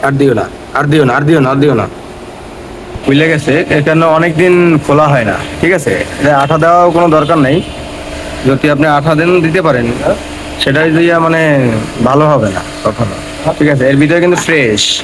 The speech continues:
ইঞ্জিন অয়েল কোনটা ব্যবহার করেন? ইঞ্জিন অয়েল কোনটা ব্যবহার করেন? Honda? হ্যাঁ, Honda-র ইঞ্জিন অয়েল ব্যবহার করে, এই যে দেখেন, একদম কাঁচের মতন পরিষ্কার আছে,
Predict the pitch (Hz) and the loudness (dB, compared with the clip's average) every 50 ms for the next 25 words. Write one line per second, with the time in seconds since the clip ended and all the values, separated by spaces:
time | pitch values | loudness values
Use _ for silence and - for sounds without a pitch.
0 | - - 165 170 160 180 180 185 190 185 185 190 190 190 190 190 185 185 175 127 | -2 0 2 2 2 4 4 2 2 2 2 2 4 4 4 4 4 4 4 2
1 | 117 101 95 - - - - - - - - - - 170 - - - - - - | 0 -2 -2 -4 -8 -12 -12 -12 -12 -12 -10 -8 -8 -8 -8 -10 -12 -12 -12 -12
2 | - - - 160 165 170 185 196 196 190 175 190 185 185 185 185 185 180 185 190 | -8 -2 0 2 4 4 4 4 4 4 4 4 4 4 4 4 4 2 2 2
3 | 190 185 190 190 202 214 233 - - - - - - - - - - - - - | 2 2 0 0 0 0 -2 -2 -4 -6 -8 -8 -10 -12 -12 -12 -12 -12 -12 -12
4 | - - - - 151 165 180 185 180 135 98 - - - - - - - - - | -12 -12 -4 -2 2 2 2 2 2 0 -2 -4 -8 -12 -12 -10 -6 -6 -6 -6
5 | - - - 127 123 117 113 107 110 113 156 160 170 175 190 190 185 190 190 190 | -6 -6 -2 0 0 2 0 0 2 2 2 4 4 4 4 4 4 4 4 4
6 | 196 196 196 196 202 170 160 160 165 180 185 185 185 196 185 190 208 214 202 - | 4 2 2 2 2 2 2 2 4 2 2 2 2 0 2 2 2 2 2 0
7 | - 160 165 151 143 135 123 113 - 117 101 101 - 165 170 180 196 190 - 196 | 0 2 2 2 2 2 0 -2 -2 -6 -6 -4 -2 -2 0 0 0 0 0 -2
8 | 190 185 - 208 196 196 190 196 185 165 160 147 139 131 - 131 110 107 98 - | -2 -2 -2 0 0 0 2 2 2 2 2 2 0 0 -2 -2 -2 -4 -6 -6
9 | - | -8